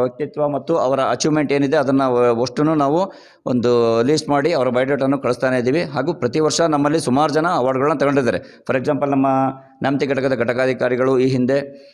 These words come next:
ಮುಖ್ಯಮಂತ್ರಿಗಳ ಚಿನ್ನದ ಪದಕ ಪಡ್ಕೊಂಡಿದ್ದಾರೆ. ಮತ್ತೆ ಎರಡ್ ಸಾವಿರದ ಇಪ್ಪತ್ನಾಲ್ಕನೇ ಸಾಲಿನಲ್ಲಿ ಡಿ ಜಿ ಡಿಸ್ಕ್ ಅವಾರ್ಡ್‌ಗಳನ್ನ ಕೂಡ ತಗೊಂಡಿದ್ದಾರೆ. So, ತಾವುಗಳು ಹಿಂದೆ ನೋಡ್ಬೋದು, ಇಲ್ಲಿ ನಮ್ಮ ಅಧಿಕಾರಿಗಳು ಸುಮಾರು ಎರಡ್ ಸಾವಿರದ ಮೂರರಿಂದ ಇಪ್ಪತ್ತೊಂದಕ್ಕೂ ಸುಮಾರು ಜನ ಅಧಿಕಾರಿಗಳು ಈ ಒಂದು ಸಾಧನೆಯನ್ನ ಮಾಡಿ ತಗೊಳ್ತಾ ಇದ್ದಾರೆ. ಅದೇ ರೀತಿ ನಮ್ಮ ಸಮಾದೇಶರು ಕೂಡ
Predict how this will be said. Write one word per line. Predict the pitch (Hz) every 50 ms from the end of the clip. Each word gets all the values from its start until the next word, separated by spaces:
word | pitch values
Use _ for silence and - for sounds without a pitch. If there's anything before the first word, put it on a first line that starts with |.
| _ _ _
ಮುಖ್ಯಮಂತ್ರಿಗಳ | - 113 - 143 139 135 - 131 131 131
ಚಿನ್ನದ | 123 117 131 127 131
ಪದಕ | 123 120 127 120 117
ಪಡ್ಕೊಂಡಿದ್ದಾರೆ. | 127 120 120 113 - 123 117 117 110 120 120 127
ಮತ್ತೆ | 127 - 139 123 123 139
ಎರಡ್ | 123 117 117
ಸಾವಿರದ | 117 143 143 127
ಇಪ್ಪತ್ನಾಲ್ಕನೇ | 120 117 - 160 - - 131 135 139 156 147 170 160
ಸಾಲಿನಲ್ಲಿ | 147 151 139 131 135 143 131 117
ಡಿ | 139 151
ಜಿ | 151 165
ಡಿಸ್ಕ್ | 165 143 156 - - -
ಅವಾರ್ಡ್‌ಗಳನ್ನ | 120 131 139 135 120 127 135 139 147 151 - - - _ _ _
ಕೂಡ | 147 147
ತಗೊಂಡಿದ್ದಾರೆ. | 156 143 131 139 131 127 117 117 131 143 - - - _ _ -
So, | 143 120
ತಾವುಗಳು | 151 147 147 160 151
ಹಿಂದೆ | 147 160 180
ನೋಡ್ಬೋದು, | 175 160 160 160 151 160 151 160 175 175 - _ _ _ _ _
ಇಲ್ಲಿ | - 139 139 147
ನಮ್ಮ | 139 139 135 135 135 135 131 131 127 127 - -
ಅಧಿಕಾರಿಗಳು | 127 131 143 123 151 147 147 135 147 151
ಸುಮಾರು | 147 - 135 131 135 135
ಎರಡ್ | 131 131 131
ಸಾವಿರದ | 131 - 147 151 147 143
ಮೂರರಿಂದ | 151 147 139 139 151 160 160 160 151 151 160 165 160 - - -
ಇಪ್ಪತ್ತೊಂದಕ್ಕೂ | - - 147 - 143 139 139 131 135 151
ಸುಮಾರು | 139 - 131 143 156 175 190 180
ಜನ | 160 170 165
ಅಧಿಕಾರಿಗಳು | 175 175 151 - - _ 131 120 139 135 143 139 139 135 143 147
ಈ | 139
ಒಂದು | 127 127 127 123 110 120 120 117 113 110 110 110 107
ಸಾಧನೆಯನ್ನ | 107 - - 117 117 120 127 127 127 127
ಮಾಡಿ | 123 120 127 135 147 190 196 - _ _ _ _ _ _ _
ತಗೊಳ್ತಾ | 131 139 160 139 147
ಇದ್ದಾರೆ. | 143 127 139 147 - - - _
ಅದೇ | - 135 151
ರೀತಿ | 156 147 139 170 180
ನಮ್ಮ | 165 131 123 120
ಸಮಾದೇಶರು | 123 127 135 147 143 151 147 - 143 156
ಕೂಡ | 131 151 156